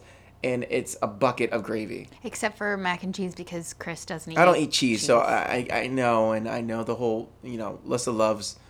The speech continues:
Speaker 1: um, the macaroni and cheese on Thanksgiving.
Speaker 2: Well, I
Speaker 1: Um,
Speaker 2: don't waste my time with anything for round one. I go for the greens, and I go for mac and cheese,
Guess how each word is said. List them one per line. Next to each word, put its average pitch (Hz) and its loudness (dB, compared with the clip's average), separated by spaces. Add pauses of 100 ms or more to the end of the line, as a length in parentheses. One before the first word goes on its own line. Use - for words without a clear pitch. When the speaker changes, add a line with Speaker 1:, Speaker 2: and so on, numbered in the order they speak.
(480)
Speaker 1:
um, - -12 (120)
the 110 -4
macaroni 107 0
and 101 -8
cheese 101 -4
on 107 -8
Thanksgiving. 123 -2 (480)
Speaker 2:
Well, 220 6
I 196 6
Speaker 1:
Um, 277 8
Speaker 2:
don't 302 6
waste 247 0
my 196 0
time 180 -4
with 160 -8 (480)
anything 220 -2 (540)
for 196 2
round 170 0
one. 160 -4 (640)
I 196 6
go 202 2
for 170 -4
the 151 -6
greens, 220 -4 (200)
and 202 -2
I 185 0
go 180 0
for 180 -6
mac 160 -4
and 160 -6
cheese, 220 -6